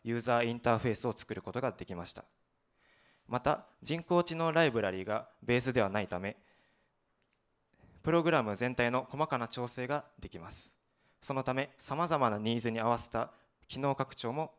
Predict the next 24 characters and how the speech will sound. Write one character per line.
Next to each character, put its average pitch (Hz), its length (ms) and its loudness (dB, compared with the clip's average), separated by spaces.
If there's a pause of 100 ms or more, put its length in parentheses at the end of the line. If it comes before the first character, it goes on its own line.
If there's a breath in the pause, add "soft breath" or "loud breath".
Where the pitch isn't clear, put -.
可 - 100 -4
能 82 140 -8
で 85 100 -16
す。 - 240 -18 (2500 soft breath)
最 147 280 0
後 113 120 -2
に、 98 180 -10 (140)
サ - 260 -2
イ 156 80 0
ン 104 100 -6
の 90 180 -4 (100)
今 123 220 -2
後 139 100 4
の 139 100 2
展 139 240 -4
開 139 180 0
に 135 80 -6
つ - 140 -10
い 117 60 -6
て 135 320 -6
話 87 240 -10
し 95 80 -14
ま 82 100 -16
す。 - 280 -20